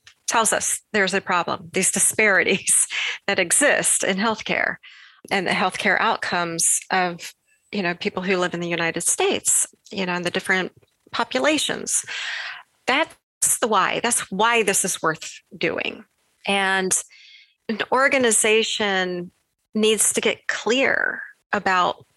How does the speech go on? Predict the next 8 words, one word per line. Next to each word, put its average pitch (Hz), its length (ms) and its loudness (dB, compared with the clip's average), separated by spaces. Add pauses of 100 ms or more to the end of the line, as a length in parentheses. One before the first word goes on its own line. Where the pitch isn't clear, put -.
(240)
why 208 840 2 (320)
they 240 640 2
want 170 340 -2
to - 120 -4
do 151 220 -6
something - 680 -2 (160)
about - 480 -6
it. - 360 -8